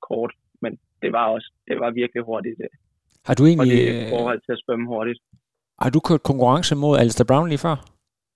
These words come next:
Speaker 1: Nej, det var faktisk første gang.
Speaker 2: Er
Speaker 1: Det
Speaker 2: det,
Speaker 1: var,
Speaker 2: øh, når
Speaker 1: det
Speaker 2: du
Speaker 1: var
Speaker 2: tænker
Speaker 1: noget
Speaker 2: over, at det er sådan lidt en, øh, du ved, alligevel dobbelt olympisk mester, så sådan en legende i sporten, er det noget, du stadigvæk synes er, det er sgu meget cool egentlig?
Speaker 1: Ja,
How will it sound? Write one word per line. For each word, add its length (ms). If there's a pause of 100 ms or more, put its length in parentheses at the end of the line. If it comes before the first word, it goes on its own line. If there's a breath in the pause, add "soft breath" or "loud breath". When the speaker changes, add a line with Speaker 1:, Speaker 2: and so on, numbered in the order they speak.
(440)
Speaker 1:
Nej, 200
det 120
var 120
faktisk 240
første 280
gang. 120 (120)
Speaker 2:
Er 40
Speaker 1:
Det 100
Speaker 2:
det, 100
Speaker 1:
var, 120
Speaker 2:
øh, 220
når 80
Speaker 1:
det 60
Speaker 2:
du 40
Speaker 1:
var 60
Speaker 2:
tænker 180
Speaker 1:
noget 100
Speaker 2:
over, 120
at 80
det 60
er 100
sådan 180
lidt 200
en, 80 (120)
øh, 120 (100)
du 100
ved, 80 (100)
alligevel 260 (100)
dobbelt 240
olympisk 360
mester, 200
så 160
sådan 160
en 80
legende 320
i 100
sporten, 300
er 80
det 140
noget, 160
du 80
stadigvæk 300
synes 140 (100)
er, 40 (100)
det 80
er 60
sgu 160
meget 160
cool 140
egentlig? 220 (800)
Speaker 1:
Ja, 100